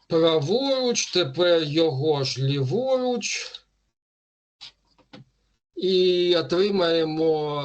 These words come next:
що там, дві тисячі сорок вісім на тисячу двадцять чотири точки. Е, в принципі, те саме робить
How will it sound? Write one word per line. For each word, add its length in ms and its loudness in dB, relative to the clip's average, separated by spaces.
що 160 -6
там, 240 -6
дві 140 -4
тисячі 420 -4
сорок 500 -4
вісім 600 -2
на 100 0
тисячу 400 -4
двадцять 1300 -6
чотири 400 -2
точки. 460 -14
Е, 140 -6
в 80 -4
принципі, 580 0
те 240 0
саме 420 -2
робить 580 -4